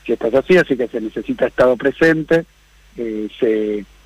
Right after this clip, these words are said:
también se sufre el hecho de, del abandono que, que hubo y que hay en muchos países, este, de los sistemas de salud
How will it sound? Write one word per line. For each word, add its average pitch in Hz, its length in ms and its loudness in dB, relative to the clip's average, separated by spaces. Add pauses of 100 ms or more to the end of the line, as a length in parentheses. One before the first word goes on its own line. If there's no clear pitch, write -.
(340)
también 127 380 0
se 117 220 -6
sufre 147 420 4
el 117 100 0
hecho 127 300 0
de, 104 340 -8 (340)
del 107 180 -4
abandono 123 640 2
que, 104 260 -12
que 117 120 -4
hubo 156 380 6
y 110 60 -8
que - 140 -10
hay 110 140 -6
en 107 100 -12
muchos 110 260 -8
países, 139 640 2 (460)
este, 110 380 -10
de 101 220 -6
los 101 140 -8
sistemas 113 380 -2
de 104 60 -6
salud 110 580 -2